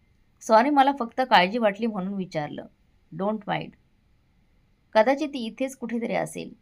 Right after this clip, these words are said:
मी माझ्या मित्रमैत्रिणींना विचारते. तुम्हाला काही कळालं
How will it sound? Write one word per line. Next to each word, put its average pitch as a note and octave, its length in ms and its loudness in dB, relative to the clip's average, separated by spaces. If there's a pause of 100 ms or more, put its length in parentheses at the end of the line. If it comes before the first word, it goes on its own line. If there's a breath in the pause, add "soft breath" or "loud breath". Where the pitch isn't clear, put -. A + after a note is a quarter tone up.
(300)
मी F#3 60 -10
माझ्या F#3 300 0
मित्रमैत्रिणींना F3+ 800 -4
विचारते. F3 640 -10 (880)
तुम्हाला G3 260 4
काही C4+ 220 4
कळालं A3 340 4